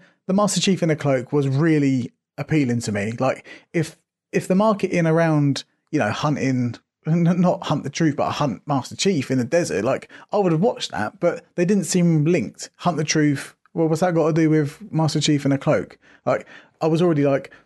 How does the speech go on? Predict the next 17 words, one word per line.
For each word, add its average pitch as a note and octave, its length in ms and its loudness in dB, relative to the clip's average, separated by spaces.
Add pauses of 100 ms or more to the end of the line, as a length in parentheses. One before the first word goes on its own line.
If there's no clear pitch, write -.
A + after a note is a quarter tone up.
(120)
"No, E3 440 2
I D3+ 40 2
don't E3+ 160 2
wanna E3+ 180 2
hunt D3+ 280 0
the C#3+ 80 -2
truth. D#3 480 -2
I D#3+ 40 0
wanna, E3+ 180 2
just - 180 -4
wanna D#3 160 0
see D#3 220 0
where D3+ 320 0
Master D3 220 -4
Chief F#3 260 0
is." D3 160 2
'Cause, E3 180 0